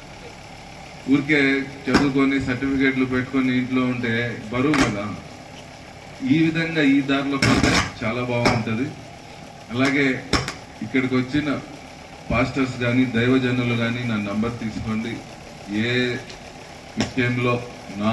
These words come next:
అవసరమైనా, నా సలహా కావాలన్నా తీసుకోండి.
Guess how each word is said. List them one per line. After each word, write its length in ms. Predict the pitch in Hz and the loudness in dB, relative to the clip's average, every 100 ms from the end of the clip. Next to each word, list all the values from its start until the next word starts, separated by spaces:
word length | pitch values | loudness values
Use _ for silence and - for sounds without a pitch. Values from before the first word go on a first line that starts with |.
| 110 | 2
అవసరమైనా, 680 | 113 113 117 113 110 107 123 123 | 2 0 0 2 2 2 0 0
నా 80 | 107 101 | -2 -2
సలహా 260 | 107 104 113 113 | 0 2 4 2
కావాలన్నా 560 | 107 107 107 110 110 - - - - - - - - | 2 0 0 -2 -4 -6 -8 -14 -18 -18 -18 -12 -2
తీసుకోండి. 540 | 113 - 113 113 117 | 2 4 4 4 4